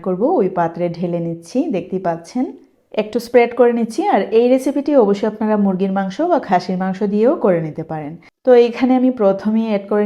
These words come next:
নিচ্ছি সয়া সস, প্রায় তিন থেকে চার টেবিল চামচ পরিমাণে। যে যে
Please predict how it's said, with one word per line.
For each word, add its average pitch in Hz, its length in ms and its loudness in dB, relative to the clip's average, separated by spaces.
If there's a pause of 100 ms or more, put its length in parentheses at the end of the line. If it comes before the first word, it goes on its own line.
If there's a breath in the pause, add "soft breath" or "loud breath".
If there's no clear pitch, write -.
নিচ্ছি 202 220 -2 (140)
সয়া 175 320 0
সস, 269 220 -4 (140)
প্রায় 180 240 0
তিন 208 160 0
থেকে 233 220 0
চার 185 280 2
টেবিল 196 240 0
চামচ 196 220 -4 (100)
পরিমাণে। 190 360 -2 (600)
যে 220 180 6
যে 269 60 8